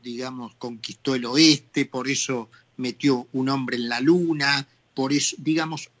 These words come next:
todo lo que conocemos. Entonces, ¿hasta dónde no, el, el presidente políticamente, digamos, en la previa de una elección, no quiso tocar esa fibra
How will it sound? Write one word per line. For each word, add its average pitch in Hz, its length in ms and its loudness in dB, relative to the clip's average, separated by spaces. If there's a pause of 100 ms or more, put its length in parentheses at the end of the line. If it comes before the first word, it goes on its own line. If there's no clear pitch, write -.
todo 330 180 4
lo 208 120 2
que 147 140 -2
conocemos. 123 720 -4 (240)
Entonces, 220 460 2 (680)
¿hasta 175 320 0
dónde 302 260 -4
no, 226 200 -10 (200)
el, 165 220 -4
el 143 140 -4
presidente 160 480 2
políticamente, 175 1300 0
digamos, 127 640 -12
en 127 180 -14
la 120 140 -4
previa 208 440 -2
de 165 60 -8
una 147 140 -12
elección, 135 540 -4 (360)
no 190 180 -2
quiso 233 340 0
tocar 196 380 -2
esa 151 280 -6
fibra 135 720 -6